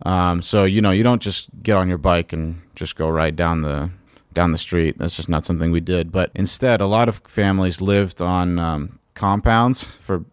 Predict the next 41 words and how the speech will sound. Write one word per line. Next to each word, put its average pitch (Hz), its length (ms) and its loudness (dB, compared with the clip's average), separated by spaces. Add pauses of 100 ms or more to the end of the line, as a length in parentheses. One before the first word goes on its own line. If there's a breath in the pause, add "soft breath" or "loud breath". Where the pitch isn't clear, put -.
lack 87 200 2
of 92 80 -4
a 87 60 -2
better 95 220 2
word. 110 300 2
I 98 60 2
mean, 90 280 0
just - 300 -6
a 85 60 -6
bunch 95 240 0
of 92 80 0
houses 95 680 -2 (320)
w-, - 340 -8
in 92 180 2
a 87 140 4
walled 92 520 0
perimeter. 98 560 0 (180)
And 95 300 2
so 98 160 2
you 92 180 0
basically 92 420 0
get 95 140 0
in 98 100 2
a 98 60 -2
car, 92 320 2
you 95 80 0
drive 87 340 0
to 90 80 -8
the 85 80 -4
next, 90 360 -6
to 87 120 -10
someone 90 260 0
else's 82 260 -2
compound, 80 580 2
and 78 140 0
you 78 60 -2
just 78 240 -4 (120)
play 78 220 0
with 78 100 -4
them 78 160 0
there. 80 340 0